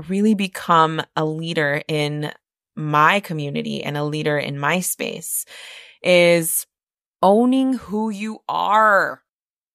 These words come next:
Owning who you are right now. Now, I already talked about your future self, right? Well, now I want to talk about you right freaking now. Own who you are.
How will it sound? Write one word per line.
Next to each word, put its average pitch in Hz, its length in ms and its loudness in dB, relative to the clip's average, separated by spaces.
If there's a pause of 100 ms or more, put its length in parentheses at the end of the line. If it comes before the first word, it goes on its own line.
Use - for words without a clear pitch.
(280)
Owning 277 420 -2
who 262 340 -6
you 262 360 -6
are 247 400 2
right 226 420 -8 (160)
now. 226 800 2
Now, 202 160 -8
I 214 60 -4
already 247 420 -6
talked - 380 -2
about 151 460 0 (580)
your 185 160 -4
future 202 400 -4
self, - 500 0
right? 170 380 -2 (540)
Well, 240 100 2
now 285 300 2
I 381 100 -4
want 370 180 -8
to - 80 -12
talk 277 220 -8
about 277 260 -2
you 233 480 -2 (160)
right 208 380 -2
freaking 214 640 -8 (140)
now. 196 580 0 (1040)
Own 302 320 -4
who 294 240 -4
you 240 420 -4
are. 214 760 2